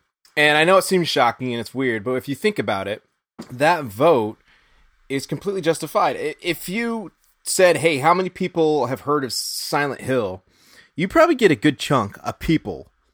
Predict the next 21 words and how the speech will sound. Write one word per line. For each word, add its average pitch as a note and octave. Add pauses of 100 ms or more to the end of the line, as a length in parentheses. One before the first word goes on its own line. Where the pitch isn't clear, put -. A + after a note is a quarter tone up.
a B2
decent C3+
chunk. G2+ (180)
But D3
if C#3
you E3+
said, E3
"How D#3+
many D#3
people D3+
have A2+
heard B2+
of F#2 (120)
Angry C3+
Birds?" F3 (440)
and A#2
we're D3
talking G#3+
about F#3+
cultural F3
relevance A2